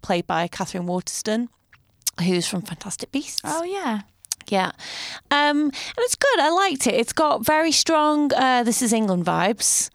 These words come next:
Speaker 1: Uh, very, very strong This Is England vibes.
Speaker 2: Ah.
Speaker 1: But I think it's interesting. It's shot quite nicely. You can tell that he's, you know, a filmmaker in progress. I don't think he's, um, he's, he's had quite a lot of, like,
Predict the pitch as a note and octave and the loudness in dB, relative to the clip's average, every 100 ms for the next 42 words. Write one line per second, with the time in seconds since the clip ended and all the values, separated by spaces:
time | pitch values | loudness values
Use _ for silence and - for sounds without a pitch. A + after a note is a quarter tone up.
0 | - - - - G3 F#3+ F#3 F3+ A3+ G#3 | -14 -20 -16 -2 2 4 2 4 4 4
1 | G3 F#3 - F3+ F3 E3+ - G3 E3+ E3+ | 2 0 0 0 0 -2 -2 -2 0 0
2 | E3+ F3 F3+ - G#3+ G#3+ C4+ D4+ B3 F3+ | 2 2 2 0 -2 -2 -2 -2 -2 2
3 | A3+ G#3 A3 D4 D#4+ E4+ D#4 C#4+ G#3+ G#3 | 2 4 2 0 0 0 2 2 2 2
4 | F3+ - - C4+ - C4 B3+ G#3 F#3+ F#3 | 2 2 2 2 0 0 2 2 2 2
5 | - F#3 F3+ F3+ A#3 - G4 G4 G#4 F#4+ | 0 2 2 2 0 -2 -2 0 2 0
6 | C4+ D4+ C4+ - - - G#3 F3 F3 - | 0 0 0 -2 -2 0 2 2 0 -2
7 | - - D#4+ C#4 C4+ C4+ A#3+ A3 G#3 F#3 | -6 0 2 2 2 2 0 2 2 2
8 | - F3 E3 - G#3 G#3+ A#3+ A3 G#3+ G3+ | 2 0 0 0 0 0 0 0 0 0
9 | F#3 - - - - - - - - F#3+ | 0 -4 -8 -14 -12 -12 -14 -6 0 2
10 | F#3+ F3+ F3 F3 E3 - - - _ _ | 4 2 0 -2 -4 -6 -10 -18 _ _
11 | _ - - _ - - G#3 G#3+ A3+ - | _ -14 -14 _ -8 -2 -2 0 -2 -4
12 | - A#3 - - G#3+ G3 F3+ - F#3 - | -4 -4 -2 -2 2 2 0 -2 -4 -4